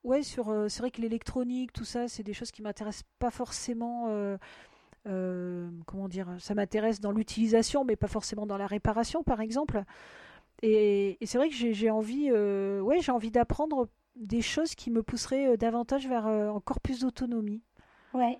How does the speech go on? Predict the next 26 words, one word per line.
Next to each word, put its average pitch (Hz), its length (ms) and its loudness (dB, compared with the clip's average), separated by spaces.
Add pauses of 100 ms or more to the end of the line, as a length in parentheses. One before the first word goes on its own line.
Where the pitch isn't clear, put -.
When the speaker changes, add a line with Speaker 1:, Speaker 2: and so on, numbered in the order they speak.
Speaker 2:
ouais, 285 200 0
ouais, 269 60 2
Speaker 1:
Je, 226 540 4
Speaker 2:
ouais. 220 100 -2
Speaker 1:
ouais, 240 60 2
ça 302 200 2
me, 277 80 0 (100)
ça 247 220 2
me 247 100 -2
pèse, 269 320 2
en 233 140 -2
fait, 240 340 -6
euh, 208 140 0
tout - 160 -10
ce 240 180 -4
système 233 460 -2
de 208 100 2
dépendance, 214 880 -4
de, 196 240 -6
de, 196 220 -6
de, 196 360 -10 (920)
donc, 226 200 -2
ouais, 220 120 2
j'ai 226 120 -2
envie 214 280 -2
d'apprendre 226 680 0